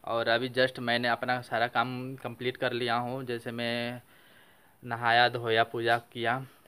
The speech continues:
और जो थोड़ा घर का काम था वो अपना फिनिश कर लिया हूँ। और मैं उम्मीद करता हूँ कि आप लोग भी जहाँ होंगे स्वस्थ मस्त व्यस्त होंगे। और कमेंट में बताना कि आप लोगों के यहाँ बारिश हो रहा है कि नहीं। हमारे यहाँ तो बहुत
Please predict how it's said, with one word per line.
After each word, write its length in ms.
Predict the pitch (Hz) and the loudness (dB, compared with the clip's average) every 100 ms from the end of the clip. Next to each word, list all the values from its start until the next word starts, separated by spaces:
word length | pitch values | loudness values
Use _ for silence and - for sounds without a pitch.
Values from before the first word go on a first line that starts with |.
| - | -16
और 640 | 110 104 107 110 110 110 113 | -10 -8 -6 -6 -8 -8 -8
जो 260 | 117 117 117 | -4 -2 -2
थोड़ा 340 | 113 - 110 | -6 -4 -2
घर 220 | 113 117 110 | -2 -2 -2
का 220 | 123 113 | 0 0
काम 400 | - 123 113 113 | 0 -2 -2 -4
था 240 | - 107 | -4 -2
वो 120 | 110 107 | 0 -2
अपना 400 | 104 107 107 110 | -2 -2 0 -2
फिनिश 320 | - 110 117 | -4 -8 -6
कर 180 | 117 113 | -6 -6
लिया 220 | 113 113 | -4 -4
हूँ। 280 | 117 127 143 _ _ _ - | -6 -10 -14 _ _ _ -10
और 440 | 95 104 110 113 113 117 117 113 117 113 | -6 -2 -2 -4 -4 -4 -2 -2 -4 -4
मैं 180 | 120 135 | -2 -2
उम्मीद 220 | 131 147 | -2 -2
करता 260 | 151 139 143 | 0 2 2
हूँ 140 | 143 | 2
कि 100 | 143 | 2
आप 240 | 123 123 | 4 4
लोग 160 | 139 135 | 0 -4
भी 80 | 139 | -2
जहाँ 340 | 127 123 131 | 2 2 2
होंगे 160 | 131 131 | -2 -4
स्वस्थ 300 | - 123 127 | 0 -2 -2
मस्त 260 | 110 117 131 107 | -4 -4 -6 -6
व्यस्त 360 | 113 123 - | -4 -4 -4
होंगे। 360 | 123 123 123 151 160 - | -8 -6 -6 -8 -10 -8
और 520 | 107 110 117 117 110 - | -4 -2 -2 -4 -6 -6
कमेंट 260 | 123 143 | -6 -6
में 120 | 147 | -6
बताना 360 | 135 135 131 139 | -4 -2 0 -2
कि 140 | 139 | -2
आप 160 | 135 131 | -4 -2
लोगों 240 | 135 131 | -4 -4
के 100 | 123 | -6
यहाँ 200 | 123 120 | -8 -6
बारिश 300 | 120 120 127 - - - - - _ - | 0 0 0 -8 -18 -20 -20 -20 _ -2
हो 120 | 123 | 2
रहा 200 | 127 127 | 4 4
है 80 | 127 | 2
कि 120 | 131 | 0
नहीं। 220 | 127 143 | -4 -4
हमारे 340 | 131 113 117 | -4 0 2
यहाँ 240 | 123 120 120 | 4 2 2
तो 140 | 127 | 0
बहुत 260 | 110 117 | -2 -2